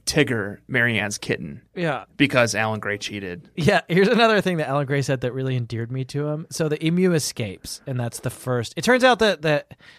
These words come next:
Speaker 2: it's like a, it's really complicated, but the emu did escape just because a kid accidentally let it out. But the other two escapes, the giraffe and some other animals, are because of this
Speaker 1: Gibbons.
Speaker 2: evil, the Gibbons are because of this evil Mister Chester who's trying to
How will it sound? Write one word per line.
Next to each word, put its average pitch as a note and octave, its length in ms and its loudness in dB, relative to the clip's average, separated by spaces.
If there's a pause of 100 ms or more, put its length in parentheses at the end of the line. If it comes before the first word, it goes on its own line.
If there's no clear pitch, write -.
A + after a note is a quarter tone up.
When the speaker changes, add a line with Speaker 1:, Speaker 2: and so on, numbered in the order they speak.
Speaker 2:
it's - 180 -8
like F#3 160 4
a, D#3 300 2
it's - 320 -2
really D#3 360 2
complicated, A#2 600 -6
but A2+ 120 -6
the B2+ 100 -12 (100)
emu D#3+ 420 0 (200)
did C#3 220 0
escape B2 440 -8
just - 220 -10
because A#2 300 -10
a G#2+ 60 -14
kid G#2+ 260 -10
accidentally G2 680 -14
let F#2+ 220 -14
it F#2+ 100 -16
out. A2 300 -8 (240)
But C3 100 -6
the C#3 140 0
other D3+ 240 6
two C3 340 -2
escapes, A#2 580 -8
the G2+ 460 -10 (200)
giraffe A#2 800 -6
and G2+ 400 -12 (520)
some C3 200 -2
other G#2+ 240 -2
animals, F#2+ 720 -12 (160)
are B2 160 -2
because A#2 400 -6
of G#2+ 80 -8
this G3+ 100 8
Speaker 1:
Gibbons. F#3 500 4 (260)
Speaker 2:
evil, C3 480 2
the B2+ 80 -2
Gibbons G#2 600 -4
are C3+ 140 -4
because A#2 240 -6
of G#2+ 80 -8
this G#2 180 -12
evil G#2+ 240 -12
Mister G2+ 320 -12
Chester G#2+ 520 -8
who's G#2+ 260 -6
trying G#2+ 240 -8
to G#2+ 100 -10